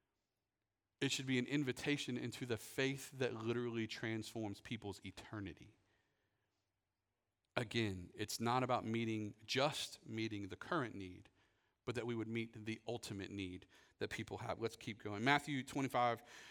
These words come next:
uh, thirty-five through forty, if you want a text where it talks about, uh, taking care of the poor and taking care of the hungry, Matthew twenty-five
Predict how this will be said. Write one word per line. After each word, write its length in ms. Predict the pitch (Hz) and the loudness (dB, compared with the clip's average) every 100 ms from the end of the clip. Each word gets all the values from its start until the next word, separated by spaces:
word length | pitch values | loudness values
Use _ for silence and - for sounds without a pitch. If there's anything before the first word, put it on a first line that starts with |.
| - | -4
uh, 220 | 120 104 104 | 2 4 6
thirty-five 420 | 151 156 135 131 | 6 8 8 6
through 120 | 127 | 4
forty, 400 | - 147 143 135 | 2 6 8 6
if 200 | 120 123 | 4 4
you 80 | 135 | 4
want 220 | 131 110 | 6 4
a 40 | |
text 420 | 113 - 127 - - | 2 4 4 4 0
where 140 | 117 | 2
it 80 | 104 | 2
talks 300 | - 120 - | 2 2 2
about, 340 | 117 107 104 - - - | 4 4 4 -2 -18 -6
uh, 220 | 107 101 95 | 4 4 4
taking 320 | - 117 113 | 2 2 2
care 180 | 120 113 | 4 4
of 80 | |
the 80 | 110 | 4
poor 360 | 101 113 107 104 | -2 0 2 2
and 80 | 101 | 2
taking 200 | 107 110 | -2 0
care 80 | |
of 60 | 101 | 2
the 60 | 107 | 2
hungry, 180 | 104 | 2
Matthew 340 | 107 107 107 107 | 2 2 2 -2
twenty-five 520 | - 104 98 107 98 | -4 -2 4 4 4